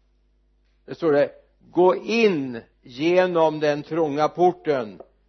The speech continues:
ty den port är vid och den väg är bred som leder till fördärvet, och det är många som går fram på den. Och den port är trång och den väg är smal som leder till livet,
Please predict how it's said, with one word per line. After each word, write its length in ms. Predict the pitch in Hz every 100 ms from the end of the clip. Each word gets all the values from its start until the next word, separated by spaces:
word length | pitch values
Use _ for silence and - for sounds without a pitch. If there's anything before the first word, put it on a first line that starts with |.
| _ _
ty 140 | 151
den 200 | 160 185
port 380 | 185 190 202 202
är 100 | 170
vid 380 | 165 165 180 160
och 80 |
den 180 | 147 151
väg 320 | 147 156 170
är 80 | 180
bred 380 | 151 147 160 160
som 200 | - 165
leder 320 | 156 139 135
till 160 | 135 _
fördärvet, 720 | 151 131 147 151 131 120 - _ _
och 120 | - 117
det 100 | 131
är 60 |
många 680 | 131 131 180 175 151 165 170
som 240 | 165 156
går 140 | 135 135
fram 300 | 135 131 117
på 120 | 123
den. 300 | 110 107 104 _ _ _ _ _ _ _ _ _ _ -
Och 100 | 120
den 200 | 165 185
port 400 | 175 196 196 -
är 160 | - 135
trång 540 | - 156 165 185 185
och 100 | 180
den 180 | 160 160
väg 320 | 156 151 151
är 80 | 143
smal 460 | - 147 139 139
som 240 | 131 147 143
leder 360 | 131 127 127
till 200 | 131 151
livet, 460 | 139 156 147 110 95